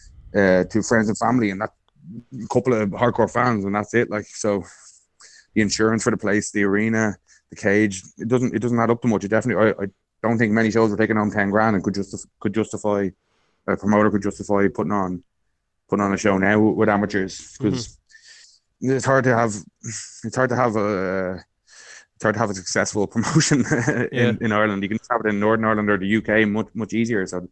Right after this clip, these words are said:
Speaker 1: that's what they're doing, and, um, and it, it makes sense, but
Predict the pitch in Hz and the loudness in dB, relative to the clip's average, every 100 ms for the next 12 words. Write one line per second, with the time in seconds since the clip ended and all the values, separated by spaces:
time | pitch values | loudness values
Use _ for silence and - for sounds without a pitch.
0 | _ _ - - 107 101 104 120 98 90 | _ _ -8 -2 0 2 2 2 0 -4
1 | _ _ - - _ _ _ 92 95 92 | _ _ -20 -20 _ _ _ -6 -4 -4
2 | 90 87 - _ - 107 87 110 117 - | -6 -10 -14 _ -6 -6 -4 -2 -2 0
3 | 123 117 - 110 | -2 -2 -2 -2